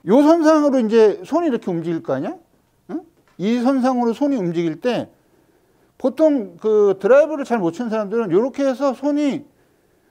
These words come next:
움직일 때 이 선상이 아니라 손이 있던 선상이 아니라 요로 빠져버린다고, 요로. 그러니까 당겨지는 거야. 스윙이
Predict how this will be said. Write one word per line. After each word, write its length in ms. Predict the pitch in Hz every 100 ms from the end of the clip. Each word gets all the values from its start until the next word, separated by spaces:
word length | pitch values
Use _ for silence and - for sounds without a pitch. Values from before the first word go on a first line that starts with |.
| _ -
움직일 440 | 196 254 294 269
때 100 | 247
이 280 | 208 247 269
선상이 560 | 277 320 277 294 277
아니라 320 | 262 240 247 240
손이 320 | - 311 285
있던 280 | 202 247 226
선상이 440 | 240 226 233 226
아니라 520 | 208 165 190 285 415 - _ _ _ _ _ _ _ _ _
요로 280 | 151 247 339
빠져버린다고, 560 | 311 214 156 135 107 104
요로. 280 | 131 107 - _ _ _ _ _ _ _ _ _ _
그러니까 240 | - 381 370
당겨지는 500 | 381 392 359 247 165
거야. 200 | 110 92 _ _ _ _ _ _ _ _ _
스윙이 580 | - 320 311 330 226